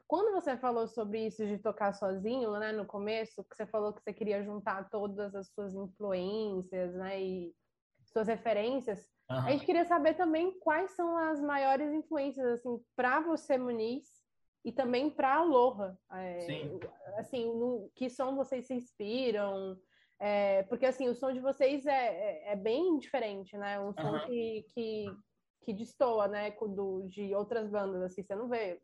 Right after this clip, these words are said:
Speaker 1: bandas, assim, fazendo o mesmo som.
Speaker 2: Sim, sim.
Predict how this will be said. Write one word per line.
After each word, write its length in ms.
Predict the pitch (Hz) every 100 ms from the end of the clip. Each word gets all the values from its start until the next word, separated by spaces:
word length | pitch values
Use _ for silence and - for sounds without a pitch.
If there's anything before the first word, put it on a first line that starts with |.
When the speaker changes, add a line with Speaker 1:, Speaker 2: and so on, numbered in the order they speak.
| _ 180
Speaker 1:
bandas, 380 | 185 190 185
assim, 240 | 185 185 190
fazendo 300 | 190 185 185
o 40 |
mesmo 260 | 190 185 202
som. 180 | - 185
Speaker 2:
Sim, 240 | 180 143 123
sim. 300 | 120 113